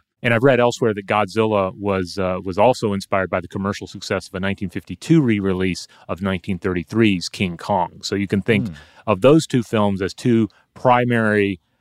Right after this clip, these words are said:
Speaker 1: um, predecessors to Godzilla and therefore, you know, like, the, the vast world of kaiju that we have, uh, before us.
Speaker 2: Mm-hmm.
Speaker 1: So that's the director. A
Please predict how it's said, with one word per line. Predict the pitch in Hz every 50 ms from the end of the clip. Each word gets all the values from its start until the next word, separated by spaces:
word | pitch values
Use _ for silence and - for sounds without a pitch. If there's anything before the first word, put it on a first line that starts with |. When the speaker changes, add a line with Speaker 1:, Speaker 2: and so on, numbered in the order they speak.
| _ _ -
Speaker 1:
um, | 98 98 95 92 90 87 87 85 _ _ _ _ 165 - - _ _ _ -
predecessors | - 117 110 107 104 - 113 95 87 - - 92 87 82 - - _ _ _ _ _ _ _ _ _ -
to | - - 151 139
Godzilla | - 120 104 101 92 87 98 101 95 92 90 85 85 -
and | 98 95 95 98
therefore, | 98 95 95 - - 101 92 92 92 85 82 87
you | 98 101
know, | 87 87
like, | 85 78
the, | - 101
the | 90 87 90
vast | 82 78 92 87 87 85 82 - -
world | 95 90 87 85 85 82
of | - -
kaiju | - 92 85 85 82 - 87 82 80
that | 82 85
we | 82 85 85
have, | - - 82 80 76 - _ _ - - -
uh, | 92
before | 87 85 82 - - - - - -
us. | - - - - _ _ _ _ _
Speaker 2:
Mm-hmm. | - 104 101 85 110 110 117 113 82 - _ _ _ _ _ _ _ _ _ _ _
Speaker 1:
So | - - 147
that's | 165 180 -
the | -
director. | 165 160 143 107 90 - - 92 92 98 _ _ _ _ _ _ _ _ -
A | 120 117 113 113 113